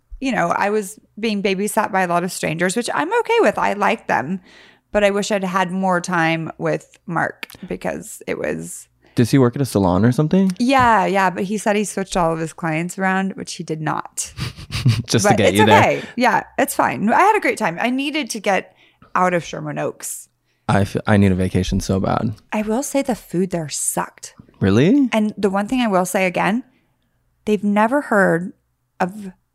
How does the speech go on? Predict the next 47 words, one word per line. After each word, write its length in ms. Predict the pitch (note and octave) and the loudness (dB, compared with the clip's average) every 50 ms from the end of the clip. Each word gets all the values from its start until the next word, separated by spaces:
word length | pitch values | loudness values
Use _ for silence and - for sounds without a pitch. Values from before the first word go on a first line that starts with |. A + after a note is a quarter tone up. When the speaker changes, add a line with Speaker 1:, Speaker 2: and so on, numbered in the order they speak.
| _ _ | _ _
Speaker 1:
what 340 | - F3 F3+ F3 F3+ - - | -6 -2 -2 -2 -2 -2 -6
a 80 | - E3+ | -10 -10
taquito 640 | - - - F#3 - - - G3 F3 D3+ D#3 D3+ - C#3 B2 | -10 -10 -10 -10 -10 -8 -6 -6 -4 -4 -6 -8 -10 -12 -12
is. 280 | E2 - - - - _ _ _ _ _ _ _ _ _ _ _ _ _ _ _ _ _ _ _ _ _ _ _ _ _ _ | -12 -14 -16 -16 -18 _ _ _ _ _ _ _ _ _ _ _ _ _ _ _ _ _ _ _ _ _ _ _ _ _ _
Speaker 2:
R-, 120 | - G#2 F3+ | -4 0 2
Speaker 1:
I 160 | F3+ F#3+ G3+ | 2 4 4
was 200 | A3+ A#3 A3 - | 4 2 0 0
in 160 | - - F3+ | -2 -4 -2
shock. 260 | - F#2+ F#2 - E3 | 0 0 2 2 2
Speaker 2:
really? 460 | A2 B2+ E3 A3 C#4+ D#4+ D#4+ C#4+ A#3+ - - _ | 2 2 0 0 0 -2 -4 -6 -8 -14 -8 _
Speaker 1:
And 160 | - B3 C4 | 2 2 4
I 60 | C4+ C4+ | 4 4
thought 180 | - D#4 D#4 | 4 4 4
it 60 | E4 | 4
was 120 | D#4 D#4 - | 2 0 -2
just 140 | D4 A#3+ - | -2 -2 -2
this 160 | C4 A3+ - | -4 -2 0
one 200 | G#3+ G#3+ G#3+ G3+ - | 0 0 0 0 -2
idiot 340 | - F#3 F#3+ G3 G3+ G#3+ | -2 0 2 2 2 4
waiter 460 | - F#3 F3+ F3+ F#3+ G#3 A#3 C4 C#4 C4+ - - - - - _ _ - | 4 4 4 4 4 4 4 4 2 0 -4 -18 -20 -20 -20 _ _ -2
'cause 220 | C4 B3+ G3+ - - _ | -2 -2 -2 -4 -8 _
I 120 | - A3 A3 | 0 0 2
was 120 | A3 G#3+ A3 | 2 2 2
like, 320 | G3+ G3 - - _ _ _ _ _ _ _ _ - | 0 0 0 -6 _ _ _ _ _ _ _ _ -8
"You 100 | - A3 | -6 -4
don't 140 | C#4 F4+ - | -4 -4 -4
have 120 | F4 F#4 | -4 -4
taquitos?" 640 | - - F4+ - - G3 G3 A3+ B3+ D#4 F4+ F4 - - | -4 -6 -6 -4 -2 -2 0 2 2 0 0 -2 -6 -4
And 120 | - A3 | -2 0
he's 160 | A#3+ A#3 G3+ | 0 2 4
like, 180 | G#3+ G#3+ G3 - - G3+ F#3 - - _ | 4 4 4 4 2 0 0 0 -2 _
Speaker 2:
<laughs> 320 | _ _ _ - - - - | _ _ _ -16 -14 -12 -8
Speaker 1:
"What's 400 | F3+ F#3 G3+ G#3+ A3+ A3+ - - | -4 -4 -2 -2 -4 -6 -10 -16
a 60 | A#3 | -16
taquito? 500 | - - B3 A#3 - - - F3+ D#3+ E3 | -14 -12 -14 -14 -12 -10 -8 -6 -6 -6
I've 120 | E3 E3 E3+ | -6 -6 -6
never 260 | E3+ E3 E3 D#3+ D#3 | -6 -6 -6 -8 -8
heard 160 | D3 D#3+ D#3 | -8 -8 -6
of 60 | D#3 D#3 | -4 -4
it." 100 | D#3 D#3+ | -4 -4
I'm 140 | - E3 D#3 | -4 -4 -6
like, 200 | D#3 F3 - - - | -6 -6 -8 -8 -6
"Okay, 260 | - G3 - F3 D#3 | -6 -6 -4 -6 -6
get 180 | D#3 - G#3+ | -4 -4 -2
away 160 | G3+ F3+ D#3+ E3 | 0 0 0 -2
from 180 | - - D3+ | -4 -8 -8
me." 220 | D3+ D3 D#3 D#3 | -6 -6 -6 -8